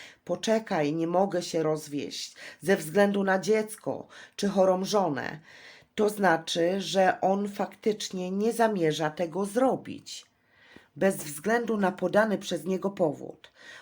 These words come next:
Owszem, zwodzi nas, że już nie może wytrzymać w tym związku. Ale pamiętajcie, że jeśli powód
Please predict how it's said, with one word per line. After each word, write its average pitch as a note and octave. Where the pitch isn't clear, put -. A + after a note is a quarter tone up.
Owszem, E3
zwodzi E3+
nas, -
że D#3+
już F#3
nie F#3
może F#3
wytrzymać D#3
w -
tym C3+
związku. -
Ale F3
pamiętajcie, F#3
że G3
jeśli G#3
powód E3+